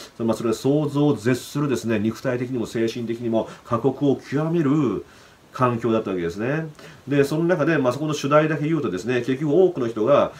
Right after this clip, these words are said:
え、肉体的、精神的な過酷さに負けて亡くなっていくわけですね。自然死していくわけですよ。つまりですね、えー、別にバーンって殺されるわけじゃなくって、もうその過酷さに自分で自分を、もう本当ね、追いやって、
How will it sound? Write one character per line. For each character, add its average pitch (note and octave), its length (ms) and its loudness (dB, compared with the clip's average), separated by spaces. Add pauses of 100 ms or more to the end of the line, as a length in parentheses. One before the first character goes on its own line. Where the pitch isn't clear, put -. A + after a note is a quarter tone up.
(140)
え、 A2 60 -4
肉 A2+ 200 -2
体 C3+ 220 2
的、 C3 320 0
精 B2+ 200 0
神 C3+ 180 -4
的 B2+ 240 -4
な C#3 220 0
過 A2 120 -8
酷 A#2+ 220 -4
さ C3 80 -4
に C#3 80 -2
負 A2 180 2
け A#2+ 120 -4
て C#3 180 0
亡 G#2 140 -2
く C3 60 -8
な C#3 100 2
っ C#3+ 40 -4
て C#3+ 80 -8
い - 20 -4
く D3 60 -6
わ D3 80 -2
け A#2+ 60 -2
で F2+ 80 -4
す - 60 -12
ね。 G#2+ 100 -2
自 A2+ 240 -8
然 C#3+ 180 -2
死 G2 140 -8
し - 40 -12
て G#2+ 100 0
い G2+ 40 -4
く G#2+ 80 -6
わ G2+ 60 -4
け G2+ 80 -4
で F2 40 -4
す E2+ 120 -10
よ。 D2+ 180 -6
つ - 80 -12
ま G2+ 100 -2
り F2 60 -4
で D#2 80 -6
す D2+ 80 -10
ね、 C3+ 240 -2 (540)
え F#2 60 -6
ー、 - 20 -4
別 G2 160 -6
に G#2 60 -2
バ F2 160 -4
ー G2+ 40 -2
ン - 40 -2
っ - 20 -6
て G#2 60 -4
殺 A2 180 -4
さ A#2+ 120 -4
れ A#2+ 60 -2
る A#2 40 -2
わ A#2 80 -4
け A#2 60 -8
じ G2+ 60 -6
ゃ - 20 -6
な G#2 80 -4
く G2 80 -8
っ - 20 -8
て、 B2+ 300 0
も A2 100 -4
う - 20 -6
そ G#2+ 120 -6
の G#2+ 40 -4
過 - 140 -8
酷 - 260 -6
さ E3+ 120 -2
に F3 80 2
自 A2+ 180 -2
分 C3+ 220 0
で D#3 80 0
自 A2 160 -2
分 B2+ 220 -2
を、 - 180 0 (180)
も G#2 80 -8
う - 20 -4
本 C3+ 160 -2
当 E3+ 100 -2
ね、 F3 100 0
追 A#2 200 0
い A#2+ 60 0
や C3 120 4
っ - 40 -4
て、 F2+ 300 -4